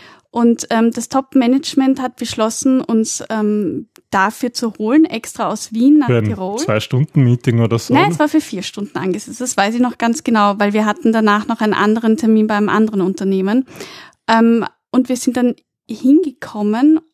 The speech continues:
Speaker 1: und da war eben, ähm, das Top-Management dort so. Und die haben uns doch dann tatsächlich erklärt, dass sie eigentlich gar nicht unsere Expertise oder unsere Meinung über die Management-Summary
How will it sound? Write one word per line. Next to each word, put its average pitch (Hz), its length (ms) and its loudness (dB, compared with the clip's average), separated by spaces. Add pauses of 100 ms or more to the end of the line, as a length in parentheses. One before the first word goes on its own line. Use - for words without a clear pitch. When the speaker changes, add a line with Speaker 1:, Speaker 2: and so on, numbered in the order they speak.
(120)
Speaker 1:
und 240 520 -2
da 233 120 -2
war 220 280 2
eben, 233 460 2
ähm, 220 340 0 (200)
das 233 160 -4
Top-Management 208 800 -4
dort - 240 -10
so. - 120 -20 (920)
Und 233 480 0 (640)
die 247 140 -4
haben 247 240 4
uns 339 280 0
doch 302 180 -6
dann 254 280 -4
tatsächlich 247 640 -6
erklärt, 226 480 -6
dass 254 100 -10
sie - 160 -8
eigentlich 262 560 2
gar 196 220 0
nicht 247 240 -4
unsere 240 280 -2
Expertise 233 720 -4
oder 214 160 -2
unsere 208 260 0
Meinung 196 440 2
über 220 120 -2
die 202 100 -4
Management-Summary 196 960 0